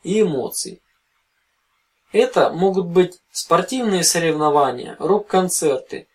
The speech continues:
и другие мероприятия, где можно выплеснуть эмоции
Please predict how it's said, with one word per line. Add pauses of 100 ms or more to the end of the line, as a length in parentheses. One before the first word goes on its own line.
(240)
и
другие
мероприятия, (400)
где
можно
выплеснуть
эмоции